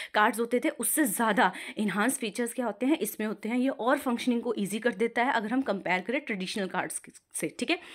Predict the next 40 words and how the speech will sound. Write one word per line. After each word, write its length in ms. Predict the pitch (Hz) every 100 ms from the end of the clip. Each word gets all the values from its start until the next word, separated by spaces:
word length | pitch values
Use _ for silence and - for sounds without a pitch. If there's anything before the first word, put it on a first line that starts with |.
| - - -
स्मार्ट 260 | 233 262
कार्ड 220 | 269 262 262
क्या 140 | 269
होते 220 | 233 220
हैं, 220 | 214 277 320 - -
स्मार्ट 220 | 233 247
कार्ड 220 | - 220 226
find 260 | 233 233
applications 560 | 214 208 220 220 254 262
in 100 | 254
various 300 | 208 220 -
sectors। 420 | 196 - 180 175 - - 190
जो 100 | 254
स्मार्ट 320 | 262 202 -
कार्ड 200 | 285 262
है 80 | 247
इसकी 240 | 233 -
एप्लीकेशन 500 | 240 233 214 214 240
होती 260 | 233 - 208
है 100 | 269
अलग-अलग 360 | 233 220 220
सेक्टर 300 | - 196 -
में, 100 | 175
मतलब 260 | 185 220 254
हर 200 | - 262
जगह 220 | 226 202
पे 120 | 190 220
क्या 140 | 196
है 120 | 233
यूज़ 240 | 220 190 202
हो 40 |
जाता 240 | 208 208
है, 40 | 240
फाइनेंस 460 | 240 190 175 180
में, 120 | 214 214
हेल्थ 220 | 170 170
केयर 220 | 190 180
में, 180 | 196 208 - - -
ठीक 120 | 220
है, 140 | 233